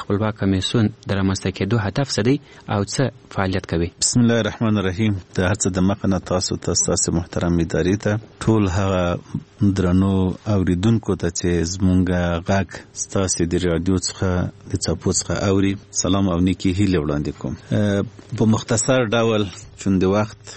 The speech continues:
Speaker 2: کمښت دی، د افغانستان د بشري حقوقو خپلواک کمیسیون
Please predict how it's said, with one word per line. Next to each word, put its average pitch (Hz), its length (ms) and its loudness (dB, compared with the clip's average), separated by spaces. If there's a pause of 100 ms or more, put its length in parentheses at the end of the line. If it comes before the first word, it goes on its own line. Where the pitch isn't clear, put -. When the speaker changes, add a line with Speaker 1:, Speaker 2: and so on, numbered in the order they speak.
(120)
Speaker 2:
کمښت 110 520 0
دی، 110 220 0 (300)
د - 100 -2
افغانستان 95 580 0
د 90 140 0
بشري 95 420 0 (160)
حقوقو 92 500 0
خپلواک 90 460 0
کمیسیون 87 500 0